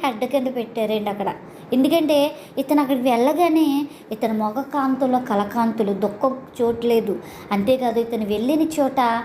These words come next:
ఆ ఇల్లు, పోతీఫరు ఇల్లు రెండంతలుగా దీవించబడిందండి. హల్లెలూయా. దేవుడి పిల్లలు ఎక్కడున్నా సరే దేవుడి ఫలములతో దీవించబడతామండి. మనం ఎక్కడున్నా సరే మన యజమానులు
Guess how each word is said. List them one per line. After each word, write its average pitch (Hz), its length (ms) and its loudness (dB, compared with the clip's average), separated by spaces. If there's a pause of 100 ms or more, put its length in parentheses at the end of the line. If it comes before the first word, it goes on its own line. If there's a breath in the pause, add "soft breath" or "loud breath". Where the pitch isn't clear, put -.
(280 loud breath)
ఆ 202 40 -2
ఇల్లు, 208 280 0
పోతీఫరు 233 600 0
ఇల్లు 233 280 2 (340 loud breath)
రెండంతలుగా 240 640 2
దీవించబడిందండి. 226 1160 0 (340 loud breath)
హల్లెలూయా. 240 600 0 (300 loud breath)
దేవుడి 240 500 2
పిల్లలు 233 360 0
ఎక్కడున్నా 214 680 0
సరే 220 480 0 (540 loud breath)
దేవుడి 247 560 2
ఫలములతో 233 720 0
దీవించబడతామండి. 208 1400 -2 (480 loud breath)
మనం 254 340 2
ఎక్కడున్నా 339 720 0
సరే 285 360 -2
మన 226 220 -4
యజమానులు 220 920 2